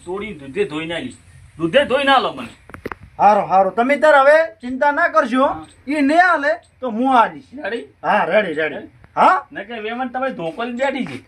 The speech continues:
Speaker 2: ના, કશું ને, તમે તાર કાલી વહેલી તમારી તોડીઓ આવી જશે. અત્યારે બે ધડક થી જો,
Speaker 1: હા.
Speaker 2: દૂધે ધોઈને કાલી તોડીઓ તમારી આવશે.
Speaker 1: હા, ધોઈને આલ દો.
Speaker 2: હા, ધોઈને.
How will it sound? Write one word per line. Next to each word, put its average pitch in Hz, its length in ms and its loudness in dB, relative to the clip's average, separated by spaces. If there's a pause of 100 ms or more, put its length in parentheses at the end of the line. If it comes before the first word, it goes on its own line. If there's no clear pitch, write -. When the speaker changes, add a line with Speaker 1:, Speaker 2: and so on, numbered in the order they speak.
(160)
Speaker 2:
ના, 269 240 2
કશું 285 360 -4
ને, 320 80 2
તમે 302 200 -2
તાર 277 180 2
કાલી 294 320 0
વહેલી 285 260 -2
તમારી 285 320 -2
તોડીઓ 277 340 0
આવી 277 200 2
જશે. 202 420 -4 (380)
અત્યારે 277 380 2
બે 240 120 -2
ધડક 269 420 2
થી 285 140 4
જો, 330 460 4
Speaker 1:
હા. 170 140 -12 (160)
Speaker 2:
દૂધે 208 280 2
ધોઈને 254 340 0
કાલી 269 260 0
તોડીઓ 269 340 -8
તમારી 262 380 -6
આવશે. 214 520 -6
Speaker 1:
હા, 147 100 -6
ધોઈને 269 400 -4
આલ 269 160 0
દો. 160 200 -14
Speaker 2:
હા, 233 140 4
ધોઈને. 226 400 -2